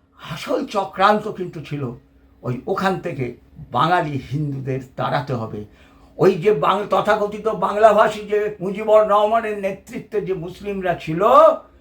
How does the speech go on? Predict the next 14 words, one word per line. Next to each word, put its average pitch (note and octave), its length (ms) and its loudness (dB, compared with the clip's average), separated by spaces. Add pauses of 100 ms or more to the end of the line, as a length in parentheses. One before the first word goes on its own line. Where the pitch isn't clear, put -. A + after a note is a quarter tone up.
(380)
তাদের C#3+ 340 -8 (140)
আসল - 420 -8
লক্ষ্য D#3+ 520 -8
ছিল C#3+ 300 -2
কিন্তু F#3+ 360 2 (1120)
ওইখান C#3 380 -10
থেকে G#3+ 380 -6 (140)
হিন্দু G#3+ 360 0
বাঙালিদের D#3+ 560 0 (140)
তাড়াতে F#3+ 380 2
হবে। A#2 340 -8 (600)
যে G#3+ 200 2
কাজটা B3+ 540 4
তারা A#3 500 6